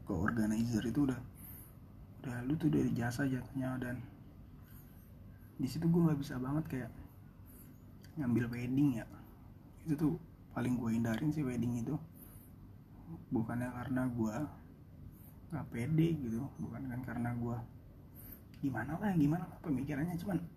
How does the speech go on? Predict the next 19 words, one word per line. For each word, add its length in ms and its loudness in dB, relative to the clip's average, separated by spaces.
<clears throat> 1120 6
karena 240 4
wedding 480 4
itu, 320 -2
karena 320 -2
pernikahan 400 -2
itu 160 -4
sekali 400 -6
seumur 320 0
hidup. 380 -2
Dan 240 -2
kalau 400 -4
orang 320 0
ini 320 4
nggak 220 -8
puas 180 -2
dengan 320 -2
hasil 240 -6
kita, 480 -2